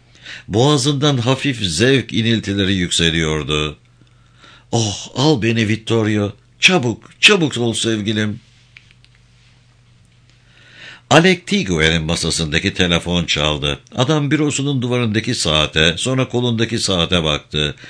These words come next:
Bire on vardı, telefona cevap verdi. "Ben Tigue." "Reynolds hala nöbette, raporunu aldık.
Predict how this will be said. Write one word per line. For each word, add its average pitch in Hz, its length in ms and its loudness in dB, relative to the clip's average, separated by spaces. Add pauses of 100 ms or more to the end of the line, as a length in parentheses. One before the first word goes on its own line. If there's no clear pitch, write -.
(140)
Bire 151 240 6
on 135 340 2
vardı, 78 320 0
telefona 120 480 0
cevap 82 400 0
verdi. 73 480 0 (840)
"Ben 110 300 6
Tigue." 90 540 2 (960)
"Reynolds 120 460 0
hala 113 320 0
nöbette, 90 500 -2
raporunu 104 420 -2
aldık. 80 420 -4